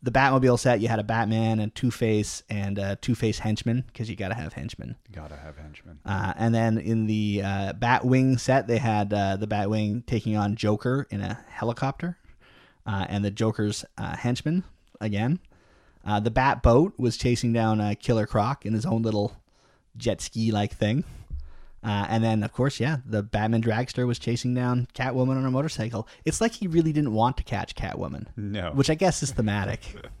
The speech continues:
Speaker 2: <laughs>
Speaker 1: Uh, yeah.
Speaker 2: And then what else? Uh, they did buildings.
Speaker 1: Yeah, they, uh, the, which is very nice. And, uh, w-,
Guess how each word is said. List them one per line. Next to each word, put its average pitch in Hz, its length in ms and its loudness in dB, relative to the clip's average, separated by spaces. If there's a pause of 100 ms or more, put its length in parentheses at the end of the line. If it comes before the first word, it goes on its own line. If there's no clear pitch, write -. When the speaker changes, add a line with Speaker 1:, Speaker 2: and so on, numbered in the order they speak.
(300)
Speaker 2:
<laughs> - 160 -14 (1000)
Speaker 1:
Uh, 95 640 -2
yeah. 165 280 0 (260)
Speaker 2:
And 95 100 -6
then 101 120 -6
what 90 120 -4
else? 92 180 -6
Uh, 101 340 -6
they 104 120 -4
did 92 240 -8
buildings. 82 720 -8 (160)
Speaker 1:
Yeah, 220 260 6
they, 160 220 8
uh, 147 240 10
the, 135 260 4
which 156 180 2
is 156 120 0
very 185 280 6
nice. 104 360 0
And, 120 100 0
uh, 113 280 -2
w-, 131 340 -4